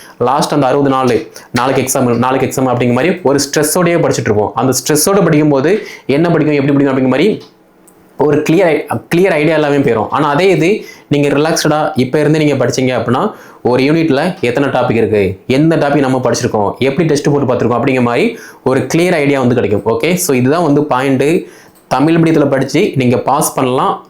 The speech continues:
அதே மாதிரி ஒரு கவர்மெண்ட் ஸ்கூல்ல அப்பாயின்மெண்ட் ஆகலாம். இதுல வந்து எந்த விதமான மாற்று கருத்தும் கிடையாது. அஹ், உங்களுக்கு டவுட் இருந்துச்சு அப்படின்னா,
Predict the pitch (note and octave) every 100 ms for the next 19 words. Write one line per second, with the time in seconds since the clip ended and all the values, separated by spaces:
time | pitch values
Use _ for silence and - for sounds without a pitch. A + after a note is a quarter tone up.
0 | - A2+ A#2 C#3+ C#3 B2+ A2 A#2 A2+ B2+
1 | C#3+ D#3 D3 B2+ D#3 C4+ - G#2+ C3+ C3
2 | B2 A#2 G2+ A2+ B2+ A#2+ B2+ C#3+ B2+ C3+
3 | B2+ C3 B2 A#2 B2 B2+ B2+ A2+ A2 G#2+
4 | D3+ A3 - - - - A#2 B2+ C3 C3
5 | D#3 G3 F#3 F3 D#3 C#3 C#3 F3+ G3+